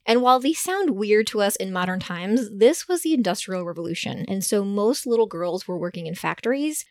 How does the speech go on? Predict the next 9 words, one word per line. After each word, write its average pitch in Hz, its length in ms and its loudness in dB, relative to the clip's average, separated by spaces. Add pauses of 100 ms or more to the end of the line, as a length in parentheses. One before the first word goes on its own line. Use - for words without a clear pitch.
(160)
The 214 160 4
hope 233 280 2
was 220 100 2
that 202 140 2
these 202 160 -6
skills 185 320 -4
could - 320 -6
keep - 240 -12
them 185 280 -6